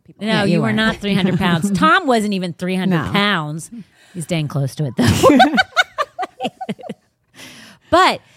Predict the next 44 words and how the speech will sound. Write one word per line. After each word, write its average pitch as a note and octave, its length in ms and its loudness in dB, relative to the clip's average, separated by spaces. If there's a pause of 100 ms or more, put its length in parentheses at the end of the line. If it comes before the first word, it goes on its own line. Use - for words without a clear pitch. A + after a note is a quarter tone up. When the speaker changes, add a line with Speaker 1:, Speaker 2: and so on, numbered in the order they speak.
(300)
Speaker 2:
but E4+ 180 4
the F4 120 -6
thing D4 220 -4
was, D4 280 0
is, G#3+ 300 -2
like, G3 340 -4 (500)
<clears throat> C4+ 440 -10
I D4 120 4
knew D4 180 2
you C#4+ 180 0
hadn't F#3 260 -2
dated, F#3+ 360 -4
so G3 100 -8
I'm F3+ 80 -6
like, E3+ 200 -6
"There's G3+ 200 -6
gotta C4 260 -2
be D4 140 -4
a A3+ 40 -2
reason G3 420 -4
that E3 80 -4
you E3+ 200 -6
didn't D#3+ 300 -4
date F3+ 260 -4
because E3 280 -6
you're G#3 200 -4
like E3 200 -4
me." E3 340 -8 (160)
Speaker 1:
Yeah, F3+ 120 -16
my G3+ 140 -10
Speaker 2:
'Cause E3+ 120 -2
Speaker 1:
first E3+ 100 -4
Speaker 2:
you G#3+ 100 0
weren't A3+ 140 0
allowed F3+ 300 0
to D3+ 60 -6
Speaker 1:
boyfriend C#3 40 -8
Speaker 2:
do D#3+ 140 -2
it. B2 160 -10
Speaker 1:
was F#3+ 260 -14
the F#3 100 -18
youth F#3+ 260 -20
pastor's F3 600 -18
assistant. - 580 -20